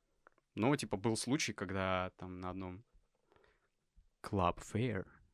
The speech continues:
я просто поставил стол в углу, ну, сбоку, поставил на него чабань и сидел полтора часа, просто пил на виду у всех.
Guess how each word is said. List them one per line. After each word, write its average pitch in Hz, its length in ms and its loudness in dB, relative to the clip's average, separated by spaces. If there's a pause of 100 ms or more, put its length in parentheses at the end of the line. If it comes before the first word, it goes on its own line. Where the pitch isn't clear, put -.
(460)
я 95 380 -6
просто - 300 -4
поставил 98 460 -2
стол 113 380 0 (840)
в 101 80 -2
углу, 95 300 -2 (600)
ну, 107 160 2
сбоку, 98 380 -2 (300)
поставил 101 260 2
на 98 60 2
него 95 160 2
чабань 95 360 0 (220)
и - 60 -10
сидел 98 220 2
полтора 92 340 0
часа, - 220 0
просто - 260 -6
пил 107 200 4
на 98 100 4
виду 95 220 -2
у 92 40 -4
всех. - 280 -2